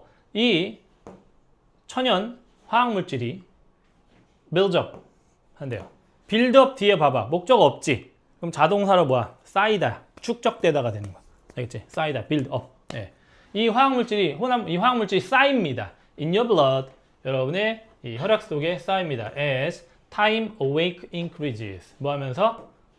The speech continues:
시간이 증가하면서. 이게 얘를 꾸며주거든요, awake가요.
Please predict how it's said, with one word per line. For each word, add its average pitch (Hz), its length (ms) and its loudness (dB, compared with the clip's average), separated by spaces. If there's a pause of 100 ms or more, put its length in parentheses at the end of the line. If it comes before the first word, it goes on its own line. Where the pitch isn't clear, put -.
(100)
시간이 196 680 -2 (160)
증가하면서. 143 960 -4
이게 165 260 -2
얘를 165 160 0
꾸며주거든요, 180 680 0
awake가요. 127 640 -2